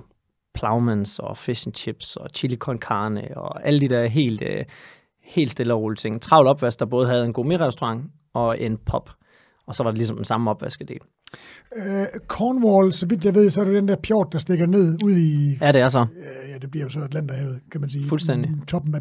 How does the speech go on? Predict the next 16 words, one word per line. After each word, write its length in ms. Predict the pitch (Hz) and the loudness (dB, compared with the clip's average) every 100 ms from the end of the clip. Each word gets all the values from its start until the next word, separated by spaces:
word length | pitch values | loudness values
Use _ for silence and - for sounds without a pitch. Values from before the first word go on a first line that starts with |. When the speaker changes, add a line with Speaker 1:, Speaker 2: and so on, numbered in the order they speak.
| 147 | -6
Speaker 2:
Biscayen-agtigt. 680 | 127 175 160 143 147 156 147 | -6 -2 -2 0 -2 -2 -2
Nærmest 240 | 151 185 180 | 0 0 0
sådan 100 | 185 | 0
en 60 | 170 | 0
subtropisk 560 | 214 - 165 160 160 | -4 -8 -6 -4 -4
klima 220 | 160 180 | -2 0
ned, 140 | 175 175 | 2 2
helt 200 | 160 185 | 0 0
ned 80 | 175 | -2
sydpå, 360 | - 196 180 | -2 -2 -2
så 100 | 156 | -2
vidt 120 | 165 165 | -2 -2
jeg 60 | |
husker, 200 | 170 170 | -2 -4
ikke? 140 | 208 | -4
Speaker 1:
Ja, 80 | 135 | -2